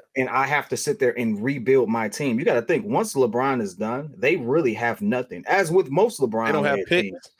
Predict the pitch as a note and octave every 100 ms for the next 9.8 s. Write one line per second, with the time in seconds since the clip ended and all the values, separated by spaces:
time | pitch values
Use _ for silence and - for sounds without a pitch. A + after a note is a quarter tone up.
0 | _ _ - C#3+ D#3 D3 D3+ D3 C3+ G#3
1 | G3 - - C3+ - - D3+ E3 D3+ D3
2 | D3 D#3 C#3+ D3 C#3+ C3+ A#2 - F3 F3
3 | D#3+ - E3+ D3+ E3 C#3+ B2+ G3 E3+ -
4 | A#2 A2+ B2 - - C#3 C#3 B2 A#2+ G#2+
5 | G#2+ C3+ A#2 B2 A2+ G2+ - C3+ - A2
6 | G2 G2+ C#3 D#3+ E3 D#3 E3 G3 A3+ G#3+
7 | G3+ B3 B3 B3+ B3 B3+ D#4 F#4+ C4+ G#3+
8 | G3 G#3 G3 F#3+ G#3+ D4 _ _ _ _
9 | _ _ _ - F2+ G2+ B2+ F2+